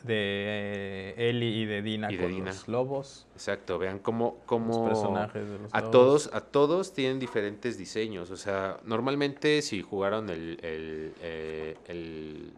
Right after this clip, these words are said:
Speaker 2: el título, pues es, es como muy repetitivo a veces encontrarte casi los mismos enemigos una y otra vez, ¿no?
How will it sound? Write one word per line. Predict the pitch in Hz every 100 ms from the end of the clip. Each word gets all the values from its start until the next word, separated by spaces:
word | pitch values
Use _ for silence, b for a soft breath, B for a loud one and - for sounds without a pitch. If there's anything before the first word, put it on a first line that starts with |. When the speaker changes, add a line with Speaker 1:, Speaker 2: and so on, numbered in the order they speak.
| -
Speaker 2:
el | -
título, | - 117 117 120 B B B B B B B B - -
pues | 123 - -
es, | 131 -
es | 147
como | - 190 165
muy | 135
repetitivo | 147 156 127 - - 117 123
a |
veces | 113 113 131 - -
encontrarte | 92 - 92 98 98 123
casi | 127 127
los | 123 92
mismos | 98 104 117
enemigos | 98 82 90 95 98
una | 98 90
y |
otra | 87 87 85
vez, | 85 73
¿no? | 87